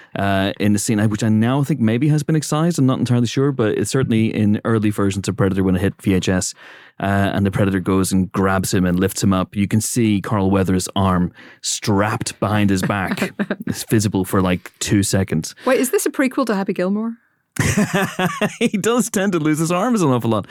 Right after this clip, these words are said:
Speaker 1: So what I'm asking you is, is the arm that he loses to the Predator
Speaker 2: Mm.
Speaker 1: the same arm that he wrestles Dutch with?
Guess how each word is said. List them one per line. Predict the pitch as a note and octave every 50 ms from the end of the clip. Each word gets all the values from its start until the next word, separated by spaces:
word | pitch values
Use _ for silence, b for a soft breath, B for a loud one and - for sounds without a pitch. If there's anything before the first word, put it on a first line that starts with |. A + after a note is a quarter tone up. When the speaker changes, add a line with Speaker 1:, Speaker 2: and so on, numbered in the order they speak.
| B B B B B
Speaker 1:
So | B - D#3+
what | D3+ - - D#3 F3 F#3+
I'm | F3 D#3+
asking | D#3 C#3 - - A#2+ A2+
you | G#2+ G#2 A2
is, | G#2+ G2 G2 A2 - - - -
is | - D3+ D#3
the | E3 F3
arm | E3+ D#3+
that | C#3+ C3
he | A#2+ A#2
loses | G#2+ G#2 A2+ A2+ A2 G2+ G2 F#2+ - -
to | G2 F#2
the | F#2+ F#2
Predator | - G2+ G2 G2 - - A#2 B2 - A3
Speaker 2:
Mm. | G#3+ G3+ G3 - -
Speaker 1:
the | A2 G#2
same | - - - - B2 A#2 A#2+ A#2 A2+ - -
arm | - A2 G#2+ G2 F2+ G2
that | F2+ -
he | G#2+ F#2+
wrestles | F#2 F#2+ F#2 F#2 - F2 F2 F2+ -
Dutch | - F#2+ G#2 - - -
with? | - - - -